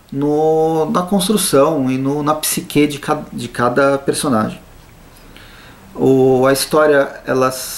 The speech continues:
ela é contemporânea, então, mais ou menos, os, o, o momento,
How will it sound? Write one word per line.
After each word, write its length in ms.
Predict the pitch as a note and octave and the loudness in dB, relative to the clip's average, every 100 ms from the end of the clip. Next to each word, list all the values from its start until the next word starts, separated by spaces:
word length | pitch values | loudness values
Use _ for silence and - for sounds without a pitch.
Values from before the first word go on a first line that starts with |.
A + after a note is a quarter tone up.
| - | -12
ela 240 | - C3 C3 | -2 2 2
é 60 | |
contemporânea, 800 | B2 C3 C3 B2+ G#3+ D3+ D#3+ F#3 - - - | 0 -4 -6 -2 2 2 0 -4 -12 -16 -12
então, 580 | A#2 C3+ C3+ C3+ B2+ - - - - - - - - | -4 0 2 2 -2 -8 -18 -20 -20 -20 -20 -20 -4
mais 200 | C3+ C#3 | 0 2
ou 60 | D3 | 2
menos, 720 | C#3 C#3 C3+ C3+ - - - - - - | 2 2 0 -2 -6 -8 -10 -18 -20 -8
os, 1040 | C3 C3 C3 B2+ B2 B2 - - - - - - - | -2 2 2 2 0 -4 -8 -8 -10 -12 -16 -20 -6
o, 80 | C3+ | -2
o 220 | D3+ E3 | 0 2
momento, 580 | D#3 D3 D#3+ G#3 - D3+ | 2 2 2 -2 -4 -14